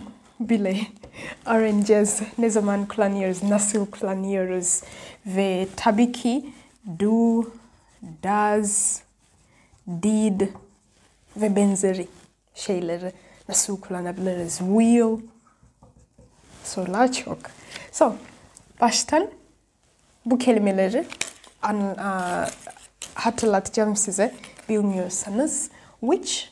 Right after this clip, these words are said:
hangi, hangi, what, ne, whom,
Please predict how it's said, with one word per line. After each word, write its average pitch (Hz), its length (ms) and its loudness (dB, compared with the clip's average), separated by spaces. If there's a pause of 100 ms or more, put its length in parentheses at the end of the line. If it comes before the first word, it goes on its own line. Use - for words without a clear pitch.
(120)
hangi, - 640 0 (840)
hangi, 269 480 2 (420)
what, - 420 -8 (240)
ne, 202 520 0 (260)
whom, 339 460 -2